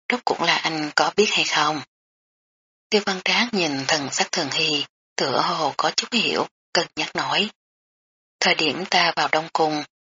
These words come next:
Vân Thanh đã là quản sự cô cô ở đó rồi. Mấy năm nay, làm việc đều là chăm chỉ cẩn thận, đem Đông Cung trông coi đâu ra đấy." Lòng Thường Hy hơi trầm xuống, xem ra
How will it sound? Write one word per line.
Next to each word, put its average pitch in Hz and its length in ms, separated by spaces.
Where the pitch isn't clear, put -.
Vân 196 180
Thanh 165 260
đã 190 140
là 165 300
quản 147 140
sự - 260
cô 165 180
cô 156 300
ở 131 160
đó 180 180
rồi. 143 360
Mấy 214 100
năm 190 260
nay, 160 300
làm 175 200
việc 151 240
đều 151 180
là 147 300
chăm 156 320
chỉ 131 180
cẩn - 220
thận, 123 320
đem 180 200
Đông 175 200
Cung 156 300
trông 156 200
coi 151 260
đâu 151 200
ra 151 180
đấy." 151 300
Lòng 175 180
Thường 147 200
Hy 165 220
hơi 165 240
trầm 139 180
xuống, 156 380
xem 180 260
ra 165 360